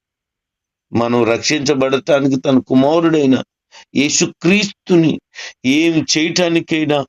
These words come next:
ఇష్టపడిపోయాడు. అవమానించబడ్డాం, నిందించబడ్డాం, హింసించబడ్డాం, కొరడాలతో చేల్చడం,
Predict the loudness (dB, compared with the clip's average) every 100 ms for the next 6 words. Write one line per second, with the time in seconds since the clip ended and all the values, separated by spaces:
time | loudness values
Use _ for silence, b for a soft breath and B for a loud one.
0 | B -8 -6 -4 -4 -2 -2 -2 -2 -2
1 | -2 -2 -4 -4 -2 -2 0 0 0 -4
2 | -6 -4 0 2 2 2 0 0 0 0
3 | 0 -4 -6 B B -6 -2 0 -2 -2
4 | -4 -2 0 0 -2 -4 -2 0 0 0
5 | 0 0 -2 -2 -4 -4 -4 -2 -2